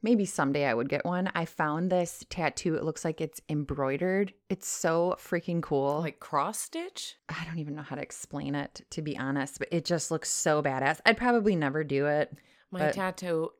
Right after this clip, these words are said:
Speaker 2: tattoo, <laughs> my tattoo artist is very talented. Shout out to Jeremy Kirk.
Speaker 1: I guess
Speaker 2: He's got his
Speaker 1: she
Speaker 2: own tattoo shop, Vantage Point.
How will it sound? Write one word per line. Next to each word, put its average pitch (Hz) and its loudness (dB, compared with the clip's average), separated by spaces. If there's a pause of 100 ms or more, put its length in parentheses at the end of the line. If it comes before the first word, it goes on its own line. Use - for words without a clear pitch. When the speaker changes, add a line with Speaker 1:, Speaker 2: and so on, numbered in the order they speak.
(120)
Speaker 2:
tattoo, 151 -4
<laughs> - -4
my 196 0
tattoo 185 2
artist 160 2
is 151 -6
very 196 0
talented. 185 -6
Shout 160 -4
out 160 -6
to - -14
Jeremy 156 -10
Kirk. - -8 (200)
Speaker 1:
I 190 -18
guess 180 -10
Speaker 2:
He's 151 -4
got 147 -2
his 151 -2
Speaker 1:
she 160 2
Speaker 2:
own 151 -2
tattoo 156 -10
shop, 151 -10
Vantage 143 -10
Point. 143 -10